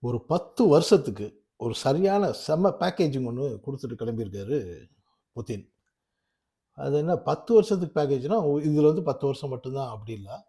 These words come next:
இப்ப நம்ம ஒரு ஓ டி டி, அ, சப்ஸ்கிரைப் பண்றோம்னா என்ன அர்த்தம்? அது அவன் விக்கிறது மேட்டர் இல்ல. அதுல இருந்து தொடர்ந்து ஒரு உறவு வந்துகிட்டே இருக்கு இல்லையா? அது மாதிரி ஒரு பத்து, குறைஞ்சது ஒரு பத்து வருஷத்துக்கு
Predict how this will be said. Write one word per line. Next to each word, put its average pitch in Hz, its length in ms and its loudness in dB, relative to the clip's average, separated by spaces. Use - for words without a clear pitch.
இப்ப - 180 -4
நம்ம 139 200 -2
ஒரு 135 200 2
ஓ 160 140 4
டி 196 200 0
டி, 123 480 -4
அ, 113 400 -10
சப்ஸ்கிரைப் 135 380 2
பண்றோம்னா 120 300 -4
என்ன 131 220 -4
அர்த்தம்? 117 380 -10
அது 107 260 -12
அவன் 113 300 -8
விக்கிறது 202 540 4
மேட்டர் 143 240 0
இல்ல. 127 360 -10
அதுல 135 240 -4
இருந்து 175 320 -2
தொடர்ந்து 220 760 4
ஒரு 143 480 4
உறவு 147 420 6
வந்துகிட்டே 143 80 2
இருக்கு 135 340 0
இல்லையா? 113 360 -16
அது 117 300 -4
மாதிரி 151 280 -2
ஒரு 123 540 -2
பத்து, - 500 -10
குறைஞ்சது 170 360 -4
ஒரு 156 140 -4
பத்து 120 280 -6
வருஷத்துக்கு 147 540 -4